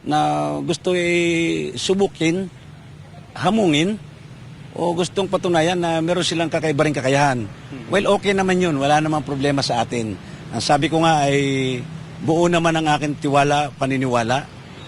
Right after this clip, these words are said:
Yung worth ng bagong mayor sa Malbar, alam natin kung ano yung worth natin. Kaya't hindi tayo nangangamba sa bagay na yan.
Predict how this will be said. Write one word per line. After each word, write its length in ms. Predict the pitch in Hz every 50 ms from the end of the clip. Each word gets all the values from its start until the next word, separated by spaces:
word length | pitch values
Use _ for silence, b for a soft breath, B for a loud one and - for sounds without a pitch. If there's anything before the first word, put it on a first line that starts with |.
| - - - - -
Yung 240 | 139 156 160 160 151
worth 300 | 156 165 165 160 156 - - -
ng 320 | 147 147 147 147 147 143
bagong 320 | 127 147 151 147 165 180
mayor 240 | 175 165 160 151 139
sa 60 | - 143
Malbar, 460 | 127 127 120 117 135 143 131 123 -
alam 240 | 123 123 139 143 143
natin 400 | 143 139 135 131 135 143 151 143
kung 160 | 143 139 135
ano 140 | 139 131 131 143
yung 160 | 139 131 131
worth 240 | 127 135 139 - -
natin. 480 | 123 120 120 - - - 147 170 170 151 - 139 131 - - - - - - - - - - 131
Kaya't 180 | 147 156 156 160
hindi 320 | 160 160 156 165 165 160 160
tayo 480 | 151 - 160 160 160 156 156 156 151
nangangamba 640 | 147 151 170 190 185 175 170 160 151 135 143 143 156 165 - - - - - - - - - - - -
sa 160 | - - 147
bagay 320 | 143 156 156 139 151 143 147
na 60 | 143 139 131
yan. 80 | 123